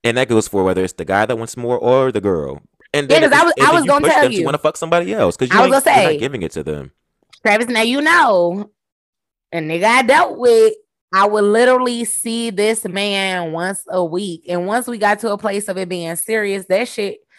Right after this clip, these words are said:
Speaker 2: I'm like, "Boy, what the f-, what the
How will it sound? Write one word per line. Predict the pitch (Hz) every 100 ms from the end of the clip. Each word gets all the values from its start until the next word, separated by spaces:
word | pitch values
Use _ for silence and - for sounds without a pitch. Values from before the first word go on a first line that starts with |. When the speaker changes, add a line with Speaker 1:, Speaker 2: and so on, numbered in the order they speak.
| _ _
Speaker 2:
I'm | - 311
like, | 208 175
"Boy, | 175 202 - - -
what | - -
the | 175 165
f-, | 156 _ _ _
what | - 240 285 -
the | 156 151 156